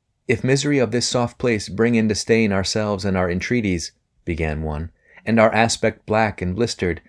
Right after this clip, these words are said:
let the renown of us thy mind incline to tell us who thou art, who thus securely thy living feet dost move along through hell. He in whose footprints thou dost see me treading,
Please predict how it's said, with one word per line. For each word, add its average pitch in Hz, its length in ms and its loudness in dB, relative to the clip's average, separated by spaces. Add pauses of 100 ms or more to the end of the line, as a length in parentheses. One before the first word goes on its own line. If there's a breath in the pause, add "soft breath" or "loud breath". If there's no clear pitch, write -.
(100)
let 123 160 2
the 135 80 2
renown 123 360 2
of 101 100 0
us 98 180 4
thy 101 200 2
mind 113 340 2
incline 107 500 0
to 92 80 -4
tell 120 240 0
us 90 160 0
who 110 140 -2
thou 101 180 2
art, 107 300 0
who 113 180 2
thus 107 240 2
securely 101 540 -2
thy 92 180 0
living 101 300 -2
feet 110 260 -4
dost - 240 -4
move 117 240 -2
along 95 400 -2
through 85 180 -4
hell. 90 360 -2 (240)
He 139 160 6
in 113 100 8
whose 107 180 2
footprints 110 420 0
thou 107 200 0
dost 101 200 0
see 113 140 0
me 98 160 0
treading, 110 420 -2